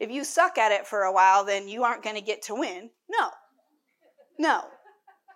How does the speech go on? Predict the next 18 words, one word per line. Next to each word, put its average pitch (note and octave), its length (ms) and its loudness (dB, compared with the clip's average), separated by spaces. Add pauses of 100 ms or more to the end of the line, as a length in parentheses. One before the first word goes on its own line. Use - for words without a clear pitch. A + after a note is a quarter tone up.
(600)
He, - 240 -14 (280)
I G3+ 100 -6
did F#3+ 200 -8
say - 260 -20
suck, - 520 -18
didn't E3 220 -20
I? E3 100 -16
I'm - 260 -20
sorry. - 440 -18 (1160)
And D#4 160 -2
so, D4+ 580 2 (2750)
it's - 260 8
like, C#4 440 2 (420)
you C#4 160 -4
keep F4 320 0
fighting, C4 500 0 (160)
because D4 320 -6
remember, C4+ 420 -2